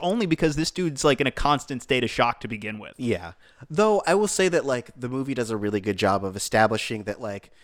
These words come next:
Speaker 2: their stakes are, are high enough to where, like, they don't wanna risk it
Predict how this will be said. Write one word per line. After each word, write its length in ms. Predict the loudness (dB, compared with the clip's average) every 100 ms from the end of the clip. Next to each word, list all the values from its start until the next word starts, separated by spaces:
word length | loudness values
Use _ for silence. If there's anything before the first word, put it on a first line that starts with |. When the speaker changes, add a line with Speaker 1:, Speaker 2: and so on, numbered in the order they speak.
| _
Speaker 2:
their 100 | 2
stakes 460 | 4 2 0 0 0
are, 200 | -2 -2
are 100 | -6
high 280 | 0 2 4
enough 280 | 4 2 -2
to 100 | 0
where, 220 | 4 4
like, 300 | 4 -2 -8 -18 _ _ -2
they 180 | 2
don't 220 | 4 4 4
wanna 260 | 4 4
risk 480 | 2 2 -2 -4 2
it 320 | 2 4 -2